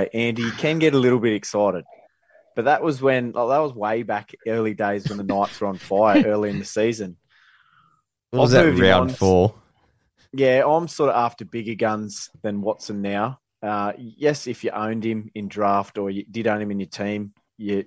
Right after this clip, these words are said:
Speaker 1: enjoying the, uh, Fitzgibbon demotion. But, um, Brayley's an eighty-minute hooker,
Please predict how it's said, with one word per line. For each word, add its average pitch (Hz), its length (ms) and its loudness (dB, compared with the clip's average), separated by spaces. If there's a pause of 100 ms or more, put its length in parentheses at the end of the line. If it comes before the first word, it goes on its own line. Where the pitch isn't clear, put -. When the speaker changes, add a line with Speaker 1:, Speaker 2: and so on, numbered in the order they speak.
Speaker 1:
enjoying 107 640 -2
the, 101 260 0
uh, 95 140 0
Fitzgibbon 101 600 -8
demotion. 104 560 -4 (1040)
But, 110 220 0
um, 110 360 0
Brayley's 139 400 4
an 127 80 -2
eighty-minute 117 400 -2
hooker, 107 400 -4